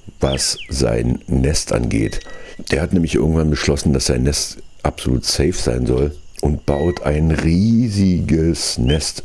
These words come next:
in Bäumen oder auch gern mal auf erhöhten Felsen oder so, nahe Feuchtgebieten.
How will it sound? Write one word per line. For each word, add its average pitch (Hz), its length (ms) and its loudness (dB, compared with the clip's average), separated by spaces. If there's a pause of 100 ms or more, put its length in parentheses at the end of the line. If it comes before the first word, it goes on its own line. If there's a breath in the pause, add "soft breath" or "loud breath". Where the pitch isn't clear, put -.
in 80 200 2
Bäumen 82 440 4
oder 69 160 2
auch 62 140 0
gern 73 240 2
mal 69 60 2
auf - 180 0
erhöhten 67 640 2
Felsen 80 500 2
oder 73 220 2
so, 85 280 0 (280 loud breath)
nahe 69 280 2
Feuchtgebieten. 82 800 0